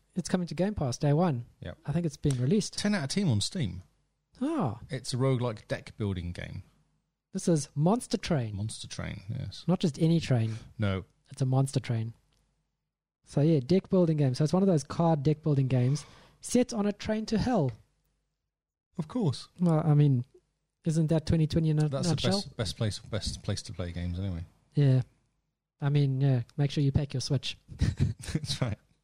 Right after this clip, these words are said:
Speaker 1: Play Doom on the Switch on the train to hell. Yeah. It looks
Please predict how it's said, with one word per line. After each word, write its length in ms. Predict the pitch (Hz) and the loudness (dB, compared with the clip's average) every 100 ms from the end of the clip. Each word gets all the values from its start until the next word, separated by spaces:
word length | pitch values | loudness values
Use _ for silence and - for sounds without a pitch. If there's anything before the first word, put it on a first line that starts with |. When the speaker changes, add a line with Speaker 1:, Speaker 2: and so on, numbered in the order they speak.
| _ - - - - - 175 - | _ -20 -16 -14 -10 -2 -2 0
Speaker 1:
Play 200 | 175 165 | -2 2
Doom 260 | 160 175 | 4 6
on 100 | 175 | 6
the 60 | 156 | 4
Switch 420 | - 170 - - - - _ - | 2 0 0 -8 -12 -18 _ -4
on 80 | 147 | 0
the 80 | 143 | 2
train 240 | 160 147 | 4 4
to 100 | 139 | 6
hell. 320 | 143 160 139 _ _ _ _ _ _ _ _ _ - _ _ _ _ _ _ _ _ - | 6 6 2 _ _ _ _ _ _ _ _ _ -20 _ _ _ _ _ _ _ _ -2
Yeah. 280 | 180 214 120 - _ _ _ _ _ - | 2 4 2 -2 _ _ _ _ _ -8
It 100 | 190 - | -6 2
looks 480 | 233 285 - - | 2 2 -2 -16